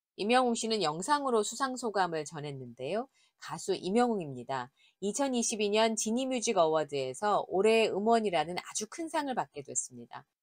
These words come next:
올 한 해 저의 첫 정규 앨범 I Am Hero로 정말 큰 사랑을 받았습니다. 좀 더 다양한 임영웅의 모습을 보여드릴 수 있어서 저 또한 너무 행복했고 즐거웠습니다.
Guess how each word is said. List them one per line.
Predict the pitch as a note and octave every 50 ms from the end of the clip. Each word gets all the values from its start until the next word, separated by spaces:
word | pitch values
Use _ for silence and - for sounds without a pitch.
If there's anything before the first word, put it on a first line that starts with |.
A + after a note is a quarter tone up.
| _ _ _ -
올 | - F3+ F#3 G3
한 | A3 A3 G3+ F#3+
해 | D#3+ C#3 C#3+ E3 F#3
저의 | - - F3+ F3 F3+ F#3 F3+
첫 | - - C4+ - _
정규 | - - G3 F3+ F#3 G3 F#3+ A3+
앨범 | G3 E3 C#3 B2+ - B2+ B2 B2 _ _ _ _ -
I | - D#3+ G3
Am | G#3+ A3+
Hero로 | A#3 A#3 - C4 A#3+ A3+ G3 E3 E3+ F3+
정말 | - - D3+ D3+ D#3+ F3+ F#3+ F#3+ -
큰 | - - - D#4+ E4
사랑을 | - F4 D#4+ C#4+ B3 A3 G3 F3+
받았습니다. | - - - A#2+ - - - C3 B2 - - - - _ _ _ _ _ _ _
좀 | - - F#3+ F3+ F#3 F#3
더 | G3+ G3
다양한 | F#3+ - - D#3 E3 F3 F3+ F#3 G3 F#3+ F3+ -
임영웅의 | F#3+ G#3 A#3 B3+ C4+ C4 B3+ A#3+ A#3
모습을 | G#3+ F#3+ E3+ E3+ - - - F3 E3 -
보여드릴 | - F#3+ F#3 G3 G#3+ G#3+ G3+ G3 F3+ F3 F3
수 | - - F3
있어서 | C#3+ C#3 - C#3+ C#3 C#3 - A#3 C#4 E4+ - _ - _ -
저 | - - F3+ F3 _ -
또한 | F3 F#3 F3 E3+ D#3
너무 | C#3 C3 D3 F#3+ A#3+
행복했고 | B3+ A#3+ A#3+ A3 A3 - - F#3+ D3 - A3+ A#3+
즐거웠습니다. | - - F3 D#3+ E3 D3+ C#3 B2+ B2+ - - - B2 A#2+ A#2 A#2+ A#2+ -